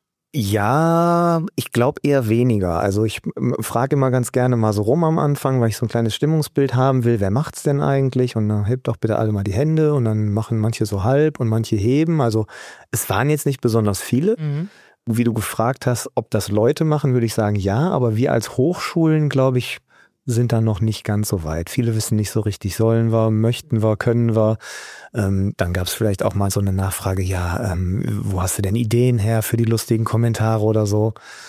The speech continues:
Speaker 1: Also, jein, wie immer. Manche ja, manche nein, manche mehr, manche weniger. Das ist wie bei diesen Fragen im Hochschul-, äh, Kontext. Diese Sessions sind immer welche dabei, die sind schon weiter als du und dann gibt's welche, die sind noch ganz woanders.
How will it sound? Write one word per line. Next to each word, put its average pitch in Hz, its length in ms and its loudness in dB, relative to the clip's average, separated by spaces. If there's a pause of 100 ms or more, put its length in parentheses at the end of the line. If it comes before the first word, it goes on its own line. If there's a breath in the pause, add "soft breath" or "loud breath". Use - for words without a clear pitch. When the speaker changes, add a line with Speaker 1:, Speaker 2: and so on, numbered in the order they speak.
(360 loud breath)
Speaker 1:
Also, 110 400 0 (520)
jein, 98 600 -4 (180)
wie 107 460 -4
immer. 90 220 -2
Manche 110 300 0
ja, 127 220 2
manche 123 300 0
nein, 117 480 0
manche 104 300 -2
mehr, 104 240 0
manche 101 360 -2
weniger. 113 600 0 (640 soft breath)
Das - 180 -4
ist 117 360 -4
wie 151 300 2
bei 120 160 2
diesen 127 280 2
Fragen 123 520 0
im 113 260 2
Hochschul-, 117 880 2
äh, 110 520 2
Kontext. 117 640 -2
Diese 107 180 0
Sessions 113 640 -2
sind 113 300 0
immer 147 220 2
welche 123 260 2
dabei, 110 360 4
die 107 120 2
sind 107 220 0
schon 104 240 0
weiter 139 260 2
als 160 240 0
du 160 220 0
und 135 180 2
dann 120 140 2
gibt's 117 200 -2
welche, 110 280 2
die 107 120 0
sind 104 340 -2
noch 107 300 -4
ganz 98 280 -4
woanders. - 480 -6